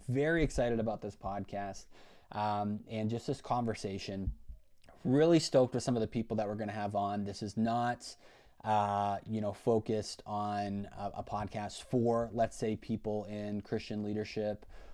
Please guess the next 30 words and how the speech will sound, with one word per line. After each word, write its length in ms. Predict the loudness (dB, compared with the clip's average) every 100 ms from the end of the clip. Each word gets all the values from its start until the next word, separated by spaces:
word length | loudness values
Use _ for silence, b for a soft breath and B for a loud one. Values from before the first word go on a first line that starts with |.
| -8
or, 460 | 0 2 4 2 -2
uh, 120 | -6
people 420 | -4 -4 -2 -4
who 220 | -2 -4 -2
are 500 | -2 -2 0 -2 -6 b b -6
pastors. 560 | 0 0 0 -2 0
We 100 | 0 0
have 420 | 2 2 4 4
that 240 | 2 2
background, 560 | -2 -2 4 4 2 -8 0
right? 200 | 2 4
We 100 | 2
have 280 | 0 0 2
that 180 | 2 0
experience, 880 | -2 -8 -4 -4 -2 -4 -8 -10 B B B 4
but 180 | 6 6
it's 200 | 0 -2
really 220 | -2 0
just 200 | -2 -2
for 180 | -2 -2
anybody 680 | -2 -2 0 -2 -2 -4 b b b _
who, 540 | -4 0 0 -2 -4 -8
um, 320 | -6 -6 -8
calls 420 | -6 -2 0 -2 -6
them, 320 | -6 -6 -8 -16 _ _ -20 -12
you 140 | -8 -6
know, 160 | -6
self, 540 | -8 -2 0 0 -4 -14 b b b -8
uh, 140 | -8 -8
a, 180 | -10